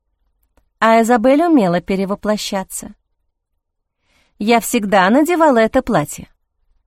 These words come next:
«Да, чтобы не привлекать к себе внимания на улице. Да и так нам всегда было легче ускользнуть от вашей тетушки», протараторила Мэри.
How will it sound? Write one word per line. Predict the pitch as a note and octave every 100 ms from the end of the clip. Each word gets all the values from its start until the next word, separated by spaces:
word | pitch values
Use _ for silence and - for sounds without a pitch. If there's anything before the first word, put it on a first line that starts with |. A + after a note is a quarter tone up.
| _ _ -
«Да, | B3 C#4+ A#3 F3+ F3+ _ _ _ _ _ -
чтобы | - C#4 B3
не | C#4
привлекать | C#4 C#4 C4+ C#4 D#4+ -
к |
себе | - B3+ C#4+
внимания | C#4 C#4 C#4 D4+ D4 D4
на | D#4
улице. | D4 F#3 E3 - F3+ F3 _ _ _ _ _ _ _ _ _
Да | B3 D4+
и | D#4
так | F#4+ -
нам | C#4
всегда | C4 C#4+ B3 C#4+
было | C#4+ C#4+
легче | D4 D#4+ -
ускользнуть | C#4 - C4 B3+ D4+
от | D4 C#4
вашей | D4 D#4+ D4+
тетушки», | A3 F3+ F#3 - F#3 F#3+ _ _ _ _ _ _ _ _ _ _
протараторила | G3+ G3+ G3+ G3 G3 G3 G3 G#3+
Мэри. | G#3 D3 D3